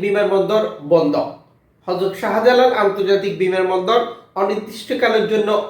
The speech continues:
বন্ধ করে দেওয়া হয়েছে। হযরত শাহজালাল আন্তর্জাতিক বিমানবন্দর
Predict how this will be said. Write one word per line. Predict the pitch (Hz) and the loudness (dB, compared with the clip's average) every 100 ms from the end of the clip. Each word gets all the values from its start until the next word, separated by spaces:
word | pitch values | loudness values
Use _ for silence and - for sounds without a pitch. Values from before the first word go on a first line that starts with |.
| 160 156 | -2 0
বন্ধ | 165 196 185 | 2 2 2
করে | 185 151 | 2 2
দেওয়া | 139 143 | 0 0
হয়েছে। | 135 - 147 - - _ _ _ | -2 -2 -6 -6 -16 _ _ _
হযরত | 180 175 196 - | -4 -2 -4 -4
শাহজালাল | 196 226 240 240 254 202 | -4 2 4 4 2 0
আন্তর্জাতিক | 190 190 190 196 180 170 | -4 -2 -2 -2 -2 -2
বিমানবন্দর | 165 165 165 160 196 | -2 -2 -2 0 0